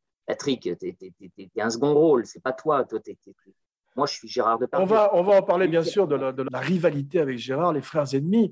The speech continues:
Speaker 2: Euh... On va pas parler des abus sexuels qui sont terribles et qui, dont tu parles à travers Lola, sa fille, dont on va parler en revanche. Mais, euh, j'invite une fois de plus les gens à regarder ton documentaire parce que c'est fait avec, euh, délicatesse et vérité et c'est comme ça qu'il fallait le faire.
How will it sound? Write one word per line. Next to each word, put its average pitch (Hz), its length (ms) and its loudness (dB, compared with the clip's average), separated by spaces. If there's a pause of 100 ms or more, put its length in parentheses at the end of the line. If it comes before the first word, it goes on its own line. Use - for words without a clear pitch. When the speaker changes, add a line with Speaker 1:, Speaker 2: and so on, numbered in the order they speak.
(440)
Speaker 2:
Euh... 165 160 4 (500)
On 170 60 -4
va 202 140 4
pas 233 160 2
parler 185 280 2
des 151 240 0
abus 147 200 -2
sexuels 165 680 -2
qui 113 120 -20
sont 123 200 -14
terribles 135 640 0
et 113 120 -10
qui, 131 180 -10
dont 131 140 -6
tu 127 160 -8
parles 143 240 0 (160)
à 131 80 -2
travers 135 340 2
Lola, 147 400 0
sa 127 160 -6
fille, 185 240 -8
dont 143 160 -6
on 120 60 -10
va 117 100 -6
parler 127 240 -2
en 127 140 0
revanche. 175 380 -2 (640)
Mais, 175 340 6
euh, 160 160 6
j'invite 151 360 2
une 151 100 2
fois 143 140 0
de 139 40 -8
plus 185 180 -4
les 147 80 0
gens 165 120 2
à 147 40 2
regarder 139 280 0
ton 143 100 -6
documentaire 135 520 0
parce 135 140 -6
que 127 100 -14
c'est 117 180 -12
fait 143 160 -2
avec, 127 240 -4
euh, 113 340 -4 (320)
délicatesse 139 760 2
et 123 100 0
vérité 131 580 2
et 135 60 0
c'est 117 160 -10
comme 117 160 -8
ça 131 140 -4
qu'il - 120 -20
fallait 113 140 -6
le 113 80 -8
faire. 202 380 4